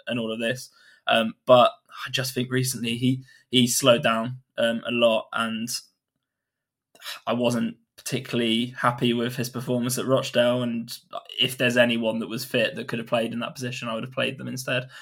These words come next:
But, you know, I d-, I don't see what happens in training.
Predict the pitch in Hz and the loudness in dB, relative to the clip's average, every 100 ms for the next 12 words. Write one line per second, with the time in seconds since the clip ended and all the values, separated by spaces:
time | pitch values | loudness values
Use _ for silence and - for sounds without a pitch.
0 | - _ 156 156 - _ _ _ _ - | -20 _ 10 10 6 _ _ _ _ -6
1 | 131 120 123 131 110 117 110 - 113 113 | 0 2 2 2 4 2 2 -2 -2 -2
2 | - 110 110 117 117 117 120 | -4 -8 -4 0 2 0 -4